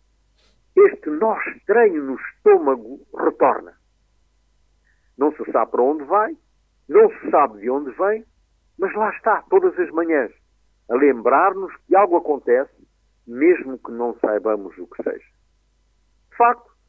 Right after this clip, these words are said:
atrevo-me a dizer que muitas pessoas vão viver a vida inteira com este desconforto, sem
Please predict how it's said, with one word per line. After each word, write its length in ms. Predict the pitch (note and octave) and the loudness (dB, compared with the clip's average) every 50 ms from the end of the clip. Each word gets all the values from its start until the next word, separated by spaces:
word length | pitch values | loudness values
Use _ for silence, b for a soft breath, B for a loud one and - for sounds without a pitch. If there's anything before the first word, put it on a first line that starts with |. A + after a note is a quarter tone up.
| _ _ _ _ _ _ - | _ _ _ _ _ _ -2
atrevo-me 500 | F3 F3 - - B3 A#3 - C#3 C#3+ C#3 | -2 0 2 0 0 0 0 0 0 0
a 40 | C#3 | 0
dizer 380 | F3 - - C#3+ G#3+ A#3+ A3+ | 0 -4 -6 -2 -2 -2 -2
que 100 | - - | -4 -8
muitas 280 | G#3 C4+ B3+ A#3+ G#3 - | -8 -6 -4 -6 -6 -6
pessoas 500 | - - _ _ - F#3 A3 A3 F3 - | -8 -20 _ _ 0 4 4 4 4 2
vão 140 | - G3+ A3 | 2 -2 -2
viver 360 | - E3+ F3+ C#3 D#3 A3 G#3 | -2 -4 -8 -6 -4 -2 -2
a 60 | E3+ | -2
vida 260 | C#3 - C4 A#3 G3 G3 | -2 -2 0 2 2 2
inteira 440 | F3 D#3 - - A3+ A#3 A3 G3+ | 2 2 2 4 6 6 6 6
com 200 | - - E3 F3 | 4 0 0 0
este 220 | F#3+ F#3 - - - _ | 0 0 -2 -4 -12 _
desconforto, 720 | - - - D#3+ D3+ C3+ - _ - G3+ A#3 A#3 A#3 _ _ _ _ _ _ _ _ _ - - | -10 -4 0 0 0 0 -2 _ 2 2 2 2 0 _ _ _ _ _ _ _ _ _ -10 -4
sem 180 | - D4 D4 | -2 -2 -2